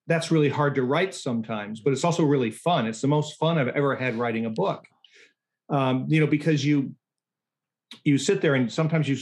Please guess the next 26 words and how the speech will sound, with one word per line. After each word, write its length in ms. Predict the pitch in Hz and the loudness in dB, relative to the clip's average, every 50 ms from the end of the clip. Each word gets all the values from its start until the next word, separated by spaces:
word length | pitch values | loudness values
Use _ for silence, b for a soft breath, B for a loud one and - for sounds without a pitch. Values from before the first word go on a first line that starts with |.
| - - | -6 -10
come 160 | - - 156 147 | -2 0 0 0
up 100 | - - | 2 0
with 120 | 139 139 | -2 0
your 160 | 139 135 135 | 2 2 2
own 120 | 139 151 151 | 2 2 0
surprises 600 | 151 143 113 - - 143 143 139 135 127 107 113 | 0 -2 -6 -2 -2 0 0 0 -2 -2 -2 0
while 200 | 131 127 127 123 | 0 0 0 0
you're 140 | 123 123 | 0 0
writing. 440 | 120 139 170 185 151 110 95 - 104 120 | 0 0 0 0 0 -2 -6 -4 -2 0
You 60 | 135 | 2
know, 80 | 135 | 2
I 80 | 143 156 | 2 2
don't 100 | 165 170 | 2 2
know 60 | 156 | 0
how 120 | 127 139 131 | 0 0 0
you 280 | 127 135 180 190 185 | 0 2 2 2 2
are, 140 | 170 165 160 | 2 2 0
Jay, 340 | 147 139 156 143 143 143 147 | 0 0 -2 -2 0 -2 -2
but, 220 | 139 139 127 131 | -2 -2 -2 -2
you 60 | 135 | -2
know, 100 | 131 127 | -2 0
when 140 | 123 127 127 | 0 0 0
I'm 180 | 135 151 160 147 | 0 2 2 2
writing, 440 | 139 143 147 143 143 147 139 135 123 | 2 2 2 2 2 2 0 0 0
I, 420 | 123 127 131 131 131 131 131 127 _ _ _ _ _ _ _ _ _ _ - | 0 -2 -2 -2 -2 -4 -6 -8 _ _ _ _ _ _ _ _ _ _ -4
um, 640 | - 123 120 117 117 117 117 113 113 113 - - - | -2 -2 0 0 0 0 0 0 0 -2 -2 -4 -6